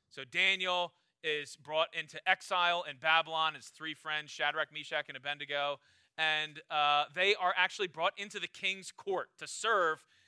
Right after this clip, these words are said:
in his court. And so they're educated, uh, with a Babylonian education. They, they learn the language, they learn the legal system, and they actually do serve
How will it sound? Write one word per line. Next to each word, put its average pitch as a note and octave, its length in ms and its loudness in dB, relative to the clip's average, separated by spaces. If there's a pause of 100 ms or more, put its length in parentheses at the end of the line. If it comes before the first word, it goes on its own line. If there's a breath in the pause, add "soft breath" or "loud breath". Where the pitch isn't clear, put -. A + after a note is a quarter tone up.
(120)
in F3 100 -2
his E3+ 300 -4
court. G3 360 -4 (260 soft breath)
And D#3 100 -10
so F3+ 160 -2
they're D#3+ 220 -2
educated, G3+ 720 0 (260 soft breath)
uh, D#3 380 0 (920)
with E3 140 -8
a D3+ 80 -10
Babylonian G3+ 680 4
education. G3+ 600 -4
They, D#3+ 140 -6
they D3 140 -6
learn F#3+ 240 -4
the F3 80 -2
language, G3+ 540 2
they D#3 100 -6
learn F#3 220 -4
the E3+ 60 -8
legal G3 320 -6
system, G#3+ 440 -10 (400 loud breath)
and A3 160 0
they A3 140 2
actually C4 520 -2
do G3 400 -8
serve F3 720 0